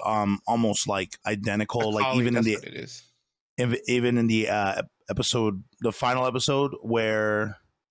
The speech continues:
Speaker 1: you see Ellie, uh, touching the, the giraffe.
Speaker 2: Uh-huh.
Speaker 1: Apparently that, that scene is in the,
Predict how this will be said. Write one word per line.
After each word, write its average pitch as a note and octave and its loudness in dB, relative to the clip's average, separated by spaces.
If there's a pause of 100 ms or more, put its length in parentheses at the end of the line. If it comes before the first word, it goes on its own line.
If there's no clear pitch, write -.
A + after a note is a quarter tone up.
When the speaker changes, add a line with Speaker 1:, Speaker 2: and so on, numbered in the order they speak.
(300)
Speaker 1:
you A2 -2
see A2 0 (480)
Ellie, A#2 0 (880)
uh, G#2 -2
touching A2+ 0
the, G2 0 (560)
the A2 -2
giraffe. G2+ -2 (500)
Speaker 2:
Uh-huh. D#3 -2
Speaker 1:
Apparently C3+ 2
that, A#2+ 0 (140)
that B2 -2
scene A#2+ 2
is A2 -2
in A#2+ 2
the, G2+ 0